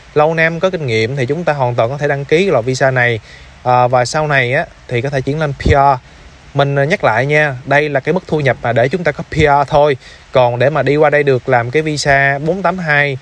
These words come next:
trong vòng hai năm này á, thì chúng ta sẽ bắt đầu là đăng ký, à, với cái quy định về cái A E L T S là năm chấm không và cái kinh nghiệm, cũng như là chúng ta phải có một cái, à, job offer, có nghĩa là một cái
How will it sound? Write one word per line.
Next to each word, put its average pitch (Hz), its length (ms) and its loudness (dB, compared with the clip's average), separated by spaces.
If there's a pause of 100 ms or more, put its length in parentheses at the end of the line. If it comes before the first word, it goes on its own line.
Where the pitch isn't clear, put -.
(220)
trong 147 140 2
vòng 127 220 0
hai 139 220 -2
năm 151 200 -2
này 123 260 2
á, 165 160 0 (380)
thì 139 200 2
chúng 165 260 -6
ta 147 340 2
sẽ 107 360 0
bắt - 140 -8
đầu 131 220 2
là 117 140 0
đăng 131 240 -2
ký, 180 400 0 (400)
à, 123 180 2
với 165 380 0
cái 190 100 0
quy 156 120 -2
định 123 260 -2
về 117 260 2
cái 135 460 2
A 139 100 0
E 139 220 4
L 151 60 2
T 143 60 -8
S - 120 -14 (240)
là 117 180 0
năm 135 180 -2
chấm 170 160 -2
không 160 280 0 (440)
và 127 500 0 (520)
cái 180 340 2
kinh 170 160 -4
nghiệm, 123 300 -2 (160)
cũng 147 180 -2
như 160 140 2
là 135 80 4
chúng 156 140 -10
ta 147 100 0
phải 143 120 -4
có 160 200 0
một 175 160 -4
cái, 165 320 0
à, 131 180 0 (100)
job 185 140 -2
offer, 160 500 2
có 170 100 -4
nghĩa 147 180 -2
là 147 140 0
một 117 260 -4
cái 165 320 2